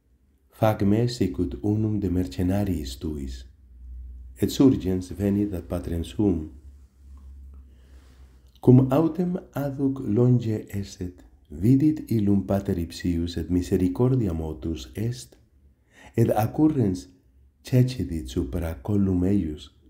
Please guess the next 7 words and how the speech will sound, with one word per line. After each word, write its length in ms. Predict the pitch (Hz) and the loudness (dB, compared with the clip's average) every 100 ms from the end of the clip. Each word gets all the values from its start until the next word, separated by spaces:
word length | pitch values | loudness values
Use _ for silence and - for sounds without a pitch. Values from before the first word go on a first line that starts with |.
| - | -6
et 120 | 92 90 | -2 0
osculatus 840 | 87 - 87 92 110 - 85 - | 0 -2 -2 0 -2 -4 -6 -4
est 320 | 87 85 - | -6 -6 -4
illum. 400 | 92 101 87 76 - - _ _ _ _ _ - - - - | -2 0 0 -4 -10 -20 _ _ _ _ _ -20 -20 -16 0
Dixitque 760 | 98 - - 113 - 98 90 - | 2 2 2 2 2 -4 -4 -4
ei 220 | 98 101 | 0 0
filius: 540 | 92 117 113 113 104 | 0 0 2 0 0